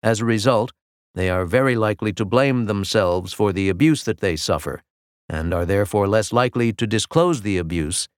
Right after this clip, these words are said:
until much later in their lives." Lesak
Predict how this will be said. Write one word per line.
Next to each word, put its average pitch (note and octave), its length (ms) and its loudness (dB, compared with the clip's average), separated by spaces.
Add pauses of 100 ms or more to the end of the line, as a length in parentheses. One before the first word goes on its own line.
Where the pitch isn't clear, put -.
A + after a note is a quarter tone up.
(260)
until G#2+ 300 0
much A2 340 0
later G#2+ 360 0
in E2+ 160 -2
their F2 140 -2
lives." - 600 -4 (1080)
Lesak B2 420 2